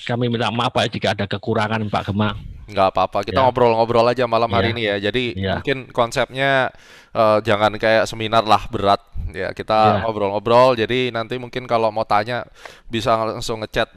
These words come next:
Speaker 2: Ya, nanti kayak biasanya kalau saya mandu E-Club, kita tiap malam ada, apa, briefing, mungkin ya kurang lebih gitulah ya, ngobrol santai.
Speaker 1: Ya, ya, ya, Pak Gema. Ya,
Speaker 2: <laughs>
Speaker 1: untuk Bapak Ibu yang kalau ada pertanyaan silakan diketik di kolom chat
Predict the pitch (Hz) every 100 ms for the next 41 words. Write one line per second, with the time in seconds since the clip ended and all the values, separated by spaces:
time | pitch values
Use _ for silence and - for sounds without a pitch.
0 | - - 110 104 107 131 127 - _ _
1 | - 120 110 113 110 123 139 135 123 123
2 | 135 127 123 123 104 117 147 147 - -
3 | - - - 135 139 147 131 131 123 127
4 | 127 117 120 113 110 110 107 110 107 143
5 | 131 113 107 135 135 123 110 127 127 -
6 | - 104 101 104 104 107 110 107 113 113
7 | 104 113 107 101 113 101 101 101 107 104
8 | 110 98 92 - - - - - - 101
9 | 101 92 _ _ - - 101 101 95 _
10 | - 104 107 107 104 110 101 _ - -
11 | 135 139 127 120 117 110 117 - 127 123
12 | 120 117 117 117 107 - 104 110 113 127
13 | 113 113 110 123 117 120 117 - - 107
14 | 107 107 - 101 101 101 104